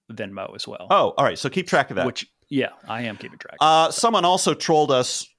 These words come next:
Speaker 2: uh, by sending it via Ethereum, which is a cryptocurrency, and I had to spend twenty minutes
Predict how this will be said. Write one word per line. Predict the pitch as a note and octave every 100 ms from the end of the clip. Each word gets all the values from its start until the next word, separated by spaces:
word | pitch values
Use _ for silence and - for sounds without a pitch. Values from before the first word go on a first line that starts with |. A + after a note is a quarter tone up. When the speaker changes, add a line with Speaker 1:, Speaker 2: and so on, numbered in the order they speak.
| _ _ _ _
Speaker 2:
uh, | C3 B2+ B2
by | C3 B2
sending | B2+ - D3 C#3
it | C3+
via | A#2+ C3 B2+ B2
Ethereum, | C#3 C3 A3 A3+ C#3+ A#2+ C3 D#3 -
which | C3 -
is | C3 A#2+
a | A#2 G#2+
cryptocurrency, | - A#3 A#3 B2 A#2 A#2 G#2+ G#2 B2 C3+ A#2
and | A#2+ A2
I | G#2+
had | A#2
to | A2+
spend | - G#2
twenty | - D3+ D3
minutes | C#3+ C#3 A2+ - -